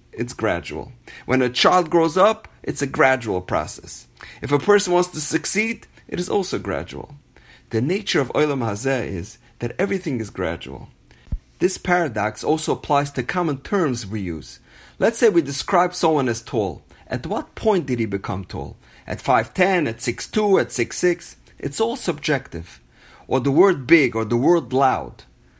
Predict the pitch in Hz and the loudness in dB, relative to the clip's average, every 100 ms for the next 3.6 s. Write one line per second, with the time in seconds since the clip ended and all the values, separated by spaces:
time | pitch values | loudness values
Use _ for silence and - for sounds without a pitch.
0 | _ _ _ - 143 - - 339 - 180 | _ _ _ 0 0 0 -4 -4 -2 -2
1 | 123 147 - - - 139 120 98 - 156 | 0 0 -2 -4 -6 -2 -2 -2 -2 -2
2 | 123 95 - 117 123 190 339 - - 160 | -2 -4 -4 -4 -2 -2 0 -2 -2 -2
3 | - 160 120 101 78 76 | 0 0 -2 -4 -4 -6